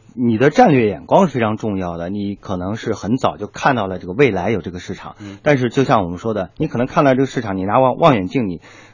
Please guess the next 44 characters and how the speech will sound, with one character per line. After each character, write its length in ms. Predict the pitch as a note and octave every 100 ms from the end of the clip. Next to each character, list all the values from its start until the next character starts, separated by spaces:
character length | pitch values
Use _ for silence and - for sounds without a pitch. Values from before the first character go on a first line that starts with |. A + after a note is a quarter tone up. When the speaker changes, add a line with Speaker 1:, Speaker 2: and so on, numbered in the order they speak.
| _
Speaker 1:
看 240 | - C3+ A2+
到 200 | G2+ E2+
了， 160 | D#2+
和 320 | D#2 - G#2+ B2+
你 160 | G2+
实 220 | E2+ - A#2
际 120 | C3
要 160 | A#2
走 320 | G2+ - D#2+ D#2+
的 80 |
这 100 | F#2+
个 100 | A2+
过 220 | G#2 B2 F#2
程 200 | F2+ E2+
是 140 | F#2
非 120 | -
常 140 | F#2 F#2
漫 240 | G#2+ E2+
长 260 | - - -
的。 180 | - - - -
这 80 | D#3
里 80 |
面 160 | B2 C#3+
有 160 | C3 D3
几 200 | G2 E2
个 100 | F#2+
因 180 | B2
素， 220 | B2+ A2+ E2
一 120 | E2+
个 160 | A#2
是 220 | G2 - F2
市 240 | - D#3+
场 240 | - - -
的 60 |
因 180 | D3+ D#3+
素， 180 | - - - - -
再 180 | - D3+
一 80 |
个 100 | C3
就 120 | A2+ G2+
是 140 | F#2
说 220 | F2+ E2
产 280 | E2+ G#2+ E2
业， 160 | E2+